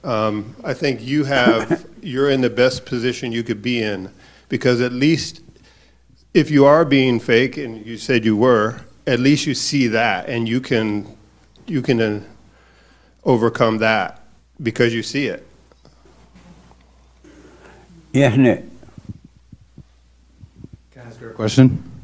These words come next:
Speaker 2: Yeah, you had your hand, right?
Speaker 3: Yeah.
Speaker 2: Okay, yes.
Speaker 3: Um,
Speaker 2: Who are you
Speaker 3: so
Speaker 2: asking the question to?
Speaker 3: the
Speaker 2: With, with
Speaker 3: person
Speaker 2: the
Speaker 3: with the
Speaker 2: sister?
Speaker 3: sister.
Speaker 2: Okay.
Speaker 3: I forget your name, I'm sorry.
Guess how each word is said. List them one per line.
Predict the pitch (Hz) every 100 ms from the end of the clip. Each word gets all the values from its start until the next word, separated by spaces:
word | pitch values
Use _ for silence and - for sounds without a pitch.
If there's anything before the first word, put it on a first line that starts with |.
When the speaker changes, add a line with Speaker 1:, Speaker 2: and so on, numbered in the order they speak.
| -
Speaker 2:
Yeah, | 147 131
you | 139
had | 175 139
your | 143
hand, | 151 110
right? | 117 -
Speaker 3:
Yeah. | 127 120 98 135
Speaker 2:
Okay, | 120 139 120
yes. | 110 - - 120
Speaker 3:
Um, | 127 123 120 113 - - - - - - - - -
Speaker 2:
Who | 175
are | 165
you | 156
Speaker 3:
so |
Speaker 2:
asking | 147 139 143
the | 135
question | 156 139 151
to? | 160 156 156 - _ - - _ _
Speaker 3:
the | 131 120 110 156
Speaker 2:
With, |
with | 156
Speaker 3:
person | 127 131 123
Speaker 2:
the |
Speaker 3:
with | 160
the | 110
Speaker 2:
sister? | 175 165 - 95
Speaker 3:
sister. | - 131
Speaker 2:
Okay. | 113 131 123 - - - - _ _
Speaker 3:
I | 131
forget | 143 139
your | 117
name, | 110 101
I'm | 101
sorry. | 98 95